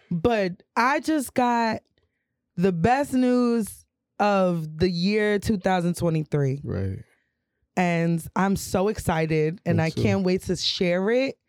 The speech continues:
Speaker 2: Mm.
Speaker 1: with the listeners, but it's too soon. So,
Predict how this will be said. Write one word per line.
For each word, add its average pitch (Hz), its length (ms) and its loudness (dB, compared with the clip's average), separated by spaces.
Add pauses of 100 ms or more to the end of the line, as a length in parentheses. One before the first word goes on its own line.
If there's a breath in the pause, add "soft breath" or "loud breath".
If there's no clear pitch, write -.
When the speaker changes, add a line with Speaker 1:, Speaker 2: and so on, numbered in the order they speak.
Speaker 2:
Mm. 95 300 -8
Speaker 1:
with 196 240 0
the 196 100 2
listeners, 208 600 0
but 170 180 0
it's 156 400 -2
too 165 140 -4
soon. 226 300 -10 (1040)
So, 139 480 -6